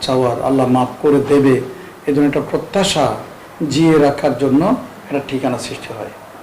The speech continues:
এই জন্য, আহ, ছয় রোজা আমাদের শরীয়তে অনেক গুরুত্বপূর্ণ বিষয়,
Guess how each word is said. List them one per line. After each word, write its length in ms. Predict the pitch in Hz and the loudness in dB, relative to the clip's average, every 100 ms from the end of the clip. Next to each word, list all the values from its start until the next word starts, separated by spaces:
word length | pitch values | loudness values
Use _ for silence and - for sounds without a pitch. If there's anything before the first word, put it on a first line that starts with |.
| - - - | -20 -14 -2
এই 100 | 131 | 2
জন্য, 260 | 156 202 277 - - - - - | 2 4 2 -2 -16 -20 -20 -8
আহ, 100 | 120 | -6
ছয় 260 | - 127 120 | -4 -2 -2
রোজা 400 | 127 113 160 - - | -4 -4 -4 -4 -8
আমাদের 440 | 127 113 117 117 123 | -10 -10 -10 -10 -8
শরীয়তে 480 | - 123 117 110 131 | -6 -6 -6 -6 -6
অনেক 180 | 123 120 | -6 -2
গুরুত্বপূর্ণ 420 | 143 143 160 170 | -2 0 -2 0
বিষয়, 320 | 180 180 196 | 0 0 -2